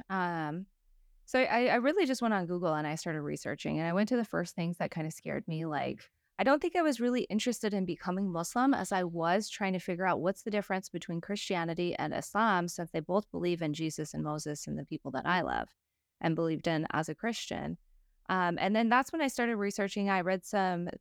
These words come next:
things about the Bible and I started realizing that I actually wasn't practicing Christianity the way it was revealed by Jesus, peace be upon him.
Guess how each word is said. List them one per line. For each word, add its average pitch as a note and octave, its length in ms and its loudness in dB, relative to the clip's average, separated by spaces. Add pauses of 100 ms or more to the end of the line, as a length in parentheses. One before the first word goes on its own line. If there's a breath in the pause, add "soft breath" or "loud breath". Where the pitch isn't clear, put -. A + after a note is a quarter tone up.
things G3 400 0
about F3 300 2
the E3+ 100 -2
Bible F#3+ 380 2
and F3 160 0
I F3 80 0
started G3 320 -2
realizing F3+ 500 0
that G#3 100 2
I G3 60 4
actually G3 360 0
wasn't G3 260 -2
practicing E3+ 480 -4
Christianity E3 640 -4
the D#3+ 120 0
way D#3+ 120 2
it - 60 2
was - 180 -2
revealed E3+ 560 2
by D3 500 0
Jesus, - 480 -4
peace - 220 -10
be - 80 -6
upon - 220 -6
him. F#3 180 -4